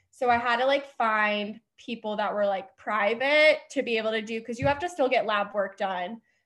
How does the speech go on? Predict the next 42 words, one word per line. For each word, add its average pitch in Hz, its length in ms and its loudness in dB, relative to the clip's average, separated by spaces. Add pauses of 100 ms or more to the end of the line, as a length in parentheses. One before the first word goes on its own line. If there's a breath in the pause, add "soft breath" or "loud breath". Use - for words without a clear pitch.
(120)
I 240 80 0
had 240 180 2
to 247 60 2
get 247 180 4
all 226 220 4
of 233 60 0
these 262 180 -6
specific 254 460 -6
labs, 214 580 0
and 208 560 -4
you 226 100 -8
had 220 220 -4
to 220 100 -4
do, 220 580 -10
like, 208 200 -4
certain - 320 -6
shots, 214 480 -2
you 247 80 -8
know, 202 140 -2
the 214 80 -6
certain 208 280 -4
days, 220 320 0
and 208 80 -6
your 208 120 -2
lab 214 240 0
work 220 180 -4
has 208 200 -10
to - 80 -20
show 285 300 4
something. 254 680 -2 (500)
And 240 220 0
so 233 280 2
if 233 220 -4
I 226 120 0
didn't 233 280 -4
get 240 160 4
it 233 180 2
that 220 220 -2
specific, 220 600 -6
like, 196 200 -4
time 214 440 0
frame, 320 600 2